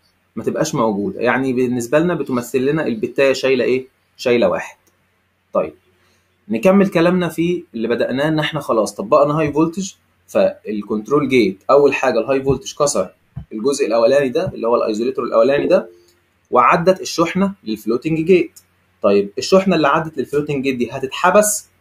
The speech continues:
في الفلوتنج جيت ما بين العازلين، هتفضل محبوسة بقية حياتها. عشان كده بنسميها نون فولاتايل، حتى لو شلنا الباور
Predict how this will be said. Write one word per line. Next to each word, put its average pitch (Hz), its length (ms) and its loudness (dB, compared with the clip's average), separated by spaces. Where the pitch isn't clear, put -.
في - 100 -4
الفلوتنج 151 520 2
جيت 139 400 -2
ما 120 80 0
بين 165 200 4
العازلين، 120 640 2
هتفضل 160 400 2
محبوسة 156 360 0
بقية 147 160 0
حياتها. 107 380 -2
عشان 123 300 -2
كده 165 200 0
بنسميها 151 580 0
نون 160 100 0
فولاتايل، 127 520 0
حتى 185 260 -2
لو 147 100 4
شلنا 175 280 0
الباور 185 420 2